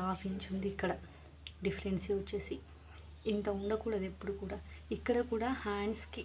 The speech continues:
ఇక్కడ మనకు భుజం దగ్గర కూడా పీకినట్టుగా అయిపోతుంది కాబట్టి బిగినర్స్ మీకోసమే, ఆ, చెప్తున్నానండి. ఇక్కడ ఎప్పుడు కూడా ఇంత వెడల్పుగా కుట్టు, ఎక్కడ కూడా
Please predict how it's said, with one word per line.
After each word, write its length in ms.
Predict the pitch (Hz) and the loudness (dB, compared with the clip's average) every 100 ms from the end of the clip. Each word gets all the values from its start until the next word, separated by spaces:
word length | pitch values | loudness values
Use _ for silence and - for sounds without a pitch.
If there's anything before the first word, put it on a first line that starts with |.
| 220 | 0
ఇక్కడ 160 | 220 214 | 4 4
మనకు 200 | 202 202 190 | 4 0 0
భుజం 240 | 208 214 214 | 4 4 4
దగ్గర 180 | 208 208 - | 2 0 0
కూడా 160 | 208 285 - - - - | 2 2 2 -8 -12 4
పీకినట్టుగా 540 | 240 240 226 214 220 220 | 4 6 4 6 4 6
అయిపోతుంది 440 | 202 202 196 190 - | 4 4 0 0 0
కాబట్టి 340 | 185 180 175 330 - - - 196 | 0 0 2 2 2 -8 -2 6
బిగినర్స్ 400 | 208 226 233 - 208 | 8 8 4 4 4
మీకోసమే, 520 | 208 202 190 202 226 330 - | 4 4 2 0 0 0 0
ఆ, 20 | 196 190 185 - - | 2 2 -2 -8 -6
చెప్తున్నానండి. 680 | 196 190 202 196 190 180 262 370 - - - | -4 -2 0 0 2 2 2 0 -2 -12 -4
ఇక్కడ 160 | 214 214 202 | 4 6 6
ఎప్పుడు 220 | 196 233 226 | 4 0 4
కూడా 160 | 220 240 214 | 4 6 6
ఇంత 180 | 214 226 214 | 6 6 6
వెడల్పుగా 420 | 202 226 - 240 233 | 6 4 2 0 2
కుట్టు, 180 | 190 202 202 | 4 4 4
ఎక్కడ 180 | - 285 277 | 4 2 4
కూడా 160 | 226 | 2